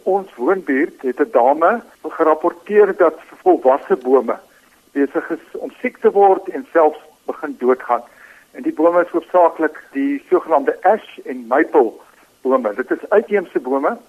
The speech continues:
en by nadere ondersoek het ons gesien dat daar tekens van insekaktiwiteit op hierdie bome. Daar was sekere redelike, duidelike simptome. Ek het toe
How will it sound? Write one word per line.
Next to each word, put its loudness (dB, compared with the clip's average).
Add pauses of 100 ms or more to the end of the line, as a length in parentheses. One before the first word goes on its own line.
(580)
en -6 (200)
by 0
nadere 6
ondersoek 0 (340)
het -6
ons 0
gesien -12
dat 0
daar 4 (240)
tekens 0 (100)
van -4 (380)
insekaktiwiteit -2
op -12
hierdie -12
bome. -6
Daar -2
was -4 (260)
sekere 0
redelike, 2 (320)
duidelike 2 (400)
simptome. 0 (600)
Ek 2
het -8
toe -2